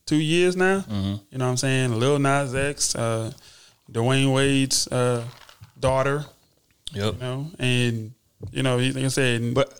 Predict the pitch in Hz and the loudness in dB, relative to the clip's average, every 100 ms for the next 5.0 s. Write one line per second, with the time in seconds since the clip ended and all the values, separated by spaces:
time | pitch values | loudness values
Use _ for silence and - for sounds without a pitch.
0 | - 175 196 151 151 143 147 165 117 107 | -6 -2 -2 0 2 2 2 0 2 2
1 | - 123 113 101 92 - - 135 113 95 | 4 4 4 2 0 -4 -2 2 2 2
2 | 92 85 85 _ _ _ _ _ 113 120 | 2 0 -4 _ _ _ _ _ -4 0
3 | 135 117 135 143 131 107 104 135 151 120 | 2 2 2 2 0 0 0 2 2 2
4 | - - 127 131 120 117 110 104 - 82 | 2 2 4 2 2 0 0 0 0 -6